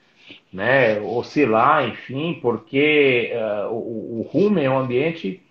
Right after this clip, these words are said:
extremamente complexo, cheio de micro-organismos, que ele se estabelece um, um, um, um, vamos dizer assim, um, um cenário ali, um contexto, eh,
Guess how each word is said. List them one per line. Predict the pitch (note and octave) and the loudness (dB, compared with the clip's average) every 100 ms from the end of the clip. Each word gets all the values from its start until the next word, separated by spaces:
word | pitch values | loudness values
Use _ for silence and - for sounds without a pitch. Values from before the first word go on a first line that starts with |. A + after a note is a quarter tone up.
| _ _ _ _ _ | _ _ _ _ _
extremamente | - D3+ D3 C#3+ | 2 4 4 0
complexo, | - C#3+ C3 D3 E3+ E3+ - D3 | -2 -4 2 2 4 0 -8 -14
cheio | - D3+ D#3 | -4 2 2
de | C#3 | 2
micro-organismos, | C3+ C#3 C3+ C3+ C3+ E3 D#3 E3 | 0 0 2 2 0 -2 -4 -8
que | - | -4
ele | C#3 C#3 C3+ - _ _ - | -2 -2 -4 -16 _ _ -20
se | - C3+ | -14 -12
estabelece | - C3+ C3 A#2+ A#2+ F#3 - C#3+ | -2 2 4 4 4 2 0 -4
um, | A#2+ - _ _ - _ | -6 -10 _ _ -20 _
um, | A#2 | -14
um, | A#2+ C3 A#2+ C3 A2 B2 | -10 -10 -10 -10 -10 -10
um, | A#2 A#2 A2 G#2+ G#2 G2 F#2 - A2+ | -12 -12 -14 -16 -18 -20 -20 -20 -16
vamos | G#2+ G#2+ | -12 -8
dizer | A2 | -8
assim, | - A2+ | -8 -10
um, | A2 A2+ A2 A2 G#2+ G2+ F#2 _ _ _ _ _ _ _ _ _ _ | -10 -12 -14 -14 -16 -16 -20 _ _ _ _ _ _ _ _ _ _
um | G#2+ | -10
cenário | G#2+ - B2+ A#2+ C#3 F3 C3+ A2+ | -6 2 2 4 4 4 4 4
ali, | G#2+ B2+ | 2 0
um | C#3 C3+ | -4 -2
contexto, | B2 A2+ - D3 C#3+ - A2 F2 _ - | -2 -2 0 2 0 -4 -8 -10 _ -8
eh, | G#2 G#2+ | -4 -2